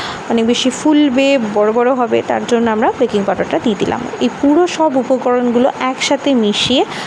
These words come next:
আমরা ভালো করে মিশিয়ে নেবো এবং একটা স্মুথ করে তুলবো পুরো ডোটাকে। দেখতেই পাচ্ছ আমাদের মাখাটা প্রায় কমপ্লিট হয়ে গেছে। এবার এরকম একটা সুন্দর ডো আমরা করে নিয়েছি। এরপর এগুলোকে, আহ, আলাদা করে কয়েকটা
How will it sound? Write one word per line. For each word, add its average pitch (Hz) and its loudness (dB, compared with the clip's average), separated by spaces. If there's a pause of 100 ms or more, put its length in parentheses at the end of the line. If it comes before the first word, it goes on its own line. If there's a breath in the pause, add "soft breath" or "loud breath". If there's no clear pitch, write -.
(140 loud breath)
আমরা 214 0
ভালো 220 0
করে 277 2
মিশিয়ে 214 0
নেবো 196 0
এবং 233 2
একটা 240 0
স্মুথ 247 0 (380 loud breath)
করে 185 0
তুলবো 220 2 (100)
পুরো 233 4
ডোটাকে। 196 -2 (380)
দেখতেই 277 4
পাচ্ছ 294 0
আমাদের 262 2
মাখাটা 220 0 (140)
প্রায় 233 0
কমপ্লিট 240 0
হয়ে 240 2
গেছে। 240 0 (480 loud breath)
এবার 214 2
এরকম 220 0
একটা 240 0
সুন্দর 240 2
ডো 240 2
আমরা 240 2
করে 226 2
নিয়েছি। 226 0
এরপর 240 2
এগুলোকে, 226 2
আহ, 202 0 (320)
আলাদা 226 2
করে 214 0
কয়েকটা 214 0